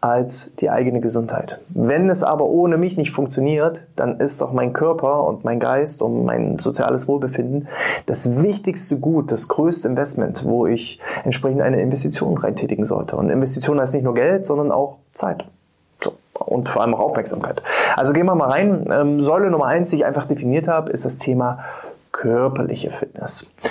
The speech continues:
Was kann ich denn tun, insbesondere mit den Herausforderungen, dass ich wenig Zeit habe,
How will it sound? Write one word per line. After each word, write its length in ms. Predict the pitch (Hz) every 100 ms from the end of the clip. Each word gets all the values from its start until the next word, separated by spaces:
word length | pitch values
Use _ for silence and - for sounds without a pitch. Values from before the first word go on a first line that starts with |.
| - - - -
Was 460 | - 117 160 185 185
kann 200 | 160 135
ich 80 |
denn 180 | 139 120
tun, 540 | - 160 190 240 233 165
insbesondere 880 | 170 170 147 156 151 147 147 147 143
mit 180 | 123
den 100 | -
Herausforderungen, 840 | 104 113 165 - 143 143 135 135 131
dass 180 | 131
ich 240 | - - 113
wenig 400 | 135 175 170 -
Zeit 340 | - 156 156
habe, 260 | 135 143